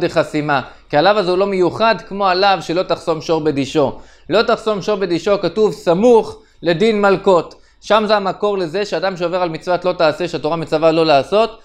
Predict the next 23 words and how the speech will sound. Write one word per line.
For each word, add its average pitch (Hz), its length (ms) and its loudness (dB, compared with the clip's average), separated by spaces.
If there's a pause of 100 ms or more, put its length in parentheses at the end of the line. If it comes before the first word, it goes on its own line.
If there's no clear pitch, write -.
(180)
חייב 202 260 2
לקבל 208 520 2 (280)
מלקות. 156 640 0 (320)
עכשיו, 147 360 0 (640)
מכיוון 127 540 -2
שהם 185 180 -6
סמוכים 170 440 -2
אחד 160 180 0
ליד 156 160 0
השני, 165 340 -6
לומדים 165 420 0 (280)
שבשביל 147 540 -4
שאדם 175 320 2
יהיה 165 100 -2
חייב 156 280 0
מלקות, 185 520 -2 (220)
צריך 202 240 -2
שהוא 185 120 -2
יעבור 170 240 4
על 180 80 -2
מצוות 175 360 -2
"לא 180 100 2
תעשה", 180 540 2